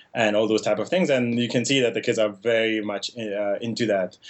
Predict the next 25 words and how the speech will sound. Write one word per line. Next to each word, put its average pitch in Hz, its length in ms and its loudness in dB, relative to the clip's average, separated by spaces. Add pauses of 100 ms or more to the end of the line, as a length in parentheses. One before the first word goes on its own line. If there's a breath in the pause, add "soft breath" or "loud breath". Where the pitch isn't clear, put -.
(140 loud breath)
So 127 240 4
in 120 140 4
most 123 180 2
cases, 123 320 2
when 113 140 2
I 110 40 2
meet 110 140 -4
young 123 180 2
people 110 280 -6
and 104 120 -4
they 104 60 -4
say 107 160 -2
they're 104 120 0
interested, 120 300 2
I 113 60 6
was 107 140 0
like, 117 120 2
"Oh 190 60 2
yeah, 185 140 2
just - 280 -6
find 151 560 2
where 123 260 2
there 120 100 0
could 120 160 -8
be, 117 240 -4